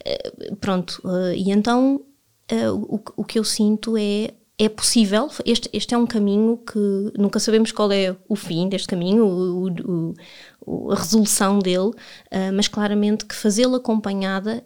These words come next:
é, é, é muito, muito mais leve. Eu, por exemplo, eu lembro-me que eu ia para as consultas de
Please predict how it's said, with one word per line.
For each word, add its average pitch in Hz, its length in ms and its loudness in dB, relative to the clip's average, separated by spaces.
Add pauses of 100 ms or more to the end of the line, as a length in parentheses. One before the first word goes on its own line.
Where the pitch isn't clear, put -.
é, 202 340 -2 (760)
é, 190 80 -2
é 185 40 0
muito, 196 580 4
muito 220 240 2
mais 196 220 -2
leve. 160 280 -6 (120)
Eu, 190 80 -6
por 220 180 -4
exemplo, 240 500 0
eu 202 260 0 (480)
lembro-me 226 400 4
que 226 100 -8
eu 208 100 4
ia 196 160 0
para 190 200 -2
as 185 80 -4
consultas 196 540 -2
de 180 180 -2